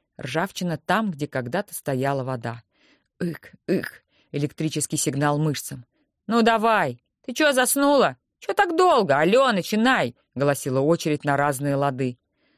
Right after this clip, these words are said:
Так, ничего и не сделав, Таня ушла,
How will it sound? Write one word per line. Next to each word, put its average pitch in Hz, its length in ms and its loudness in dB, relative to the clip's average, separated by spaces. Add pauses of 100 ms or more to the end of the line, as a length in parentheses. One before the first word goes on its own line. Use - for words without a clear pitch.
(320)
Так, 269 260 0
ничего 190 480 0
и 185 60 2
не 160 160 2
сделав, 190 460 0
Таня 175 340 0
ушла, 151 480 -2